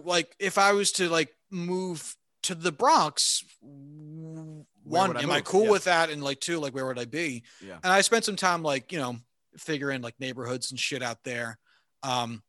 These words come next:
Speaker 1: but I, I was, I didn't get, like, too serious about it 'cause it was a second interview and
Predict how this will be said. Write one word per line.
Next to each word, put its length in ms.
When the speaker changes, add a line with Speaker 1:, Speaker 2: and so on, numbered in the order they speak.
Speaker 1:
but 220
I, 240
I 80
was, 260
I 120
didn't 160
get, 120
like, 240
too 220
serious 380
about 160
it 60
'cause 120
it 40
was 120
a 60
second 260
interview 480
and 180